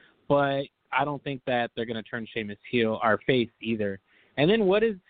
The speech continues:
heel and face even mean right now? All you got, the only people that are booing or cheering are the, the people, you know, in the Performance Center, and we don't even know what they're saying half the time. They're just yelling random shit. <laughs>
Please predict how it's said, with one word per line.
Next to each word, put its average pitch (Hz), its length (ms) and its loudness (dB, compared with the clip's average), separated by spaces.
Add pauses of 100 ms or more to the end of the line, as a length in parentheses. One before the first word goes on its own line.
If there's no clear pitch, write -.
(200)
heel 175 240 0
and 135 140 -4
face 151 260 -4
even 135 300 -6
mean 120 180 -4
right 101 240 -10
now? 98 300 -10 (320)
All 139 100 6
you 170 80 6
got, 175 180 2 (260)
the 147 100 -6
only 170 120 -4
people 156 220 -4
that 135 100 -2
are 120 60 -2
booing 127 380 -4
or 113 80 -4
cheering 143 420 -4
are 107 100 -4
the, 104 240 -6 (840)
the 113 80 -4
people, 127 480 -2
you 123 140 -2
know, 101 280 0 (140)
in 117 100 0
the 113 80 4
Performance 143 560 2
Center, 104 300 2 (360)
and 151 120 4
we 208 80 4
don't 240 160 0
even 139 240 -6
know 139 100 -2
what 147 140 -4
they're 147 180 -4
saying 202 280 -6
half 110 200 -8
the 104 120 -10
time. 98 440 -10
They're 139 100 -4
just 170 240 -8
yelling 135 360 -4
random 143 320 -8 (200)
shit. 185 240 2 (140)
<laughs> 156 100 0